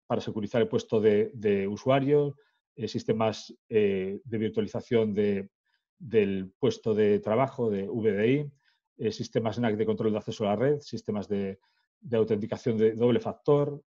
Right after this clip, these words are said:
eh, firewalls, eh, firewall virtuales, soluciones de gestión de dispositivos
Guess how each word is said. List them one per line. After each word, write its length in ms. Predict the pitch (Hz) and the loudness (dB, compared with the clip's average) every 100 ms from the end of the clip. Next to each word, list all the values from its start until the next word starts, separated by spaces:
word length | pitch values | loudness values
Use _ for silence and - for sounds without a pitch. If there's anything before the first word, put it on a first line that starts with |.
| - | -4
eh, 240 | 107 98 | 0 0
firewalls, 880 | - 131 131 123 135 135 131 - - _ _ _ _ - | 0 2 4 4 2 0 -2 -10 -20 _ _ _ _ -16
eh, 120 | 107 | -8
firewall 280 | 117 110 107 | 0 4 4
virtuales, 640 | 98 98 117 127 127 120 | 2 2 4 4 2 -2
soluciones 680 | - - - 107 - 113 110 | -8 -18 -4 -2 0 0 0
de 80 | 220 | -2
gestión 520 | 117 - 113 104 104 147 | -4 0 0 0 -6 -8
de 240 | 120 110 | 0 2
dispositivos 960 | 104 117 107 107 131 110 110 104 - | 2 -4 -6 -4 -2 2 2 0 -8